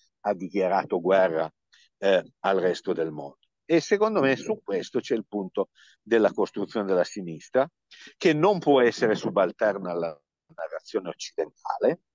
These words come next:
come invece tal-, diciamo, nella sinistra moderata capita sempre. Talvolta capita anche nella sinistra, eh, di alternativa, eh, che c'è una totale subalternità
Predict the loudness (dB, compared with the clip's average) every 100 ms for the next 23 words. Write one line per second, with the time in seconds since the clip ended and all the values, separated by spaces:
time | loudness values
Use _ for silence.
0 | _ -8 -4 0 -2 -2 -2 0 0 -4
1 | _ _ _ _ -14 -14 -14 _ _ -18
2 | -10 -10 -10 -20 0 4 4 2 -2 _
3 | _ _ -12 -12 -10 -10 -6 -2 2 2
4 | 0 -8 _ _ _ _ _ _ _ _
5 | _ -20 0 2 4 6 6 4 4 4
6 | 2 2 4 4 2 0 2 0 -2 -8
7 | -8 -10 -10 -12 -12 _ -20 -20 _ -6
8 | -4 -4 -6 -4 -4 -2 -4 -4 -10 -8
9 | -10 -10 -18 _ _ _ 0 2 2 0
10 | _ -10 -10 _ -20 -20 -14 -6 -2 2
11 | 2 2 2 2 4 4 6 4 2 0
12 | 4 4 4 2 0 2 2 2